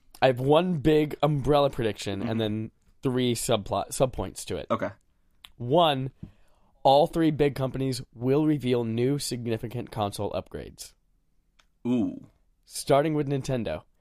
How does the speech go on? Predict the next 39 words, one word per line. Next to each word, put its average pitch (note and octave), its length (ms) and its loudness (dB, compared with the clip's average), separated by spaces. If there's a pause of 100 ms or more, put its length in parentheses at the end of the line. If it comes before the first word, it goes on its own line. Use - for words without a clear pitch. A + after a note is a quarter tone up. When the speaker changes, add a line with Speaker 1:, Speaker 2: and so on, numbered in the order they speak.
(380)
Speaker 1:
Nintendo D#3+ 460 0
will D3 160 2
announce C3+ 480 0
in A#2 300 -4
summer C#3 460 0
slash A2+ 320 -2
early A#2+ 240 0
fall G#2 420 -2 (440)
a A2+ 120 0
new A#2 240 0
Switch - 480 -4
Pro F3 300 2
design. G#2+ 540 -4 (400)
Doesn't C#3 200 0
have A#2 100 -4
to G#2+ 60 -8
be A2 80 -4
called F#2 240 -4
that. E2 200 -8 (600)
But C#3 120 4
with B2 140 -2
increased C3+ 360 -2
battery A#2+ 260 4
life, A2+ 200 2
screen A2+ 260 -4
resolution, A2 520 -2
and G2+ 120 -6
power G2 440 -4 (280)
at G#2+ 240 -2
two C#3 180 -4
ninety-nine, C3 560 -2 (280)
Speaker 2:
Mm-hmm. A#2 180 -8
Speaker 1:
same G#2+ 180 -4
price G#2+ 200 -4
as G#2+ 80 -10
the G#2 80 -8
regular A2 260 -4
Switch, - 300 -10
Speaker 2:
Yeah. F#2 200 -8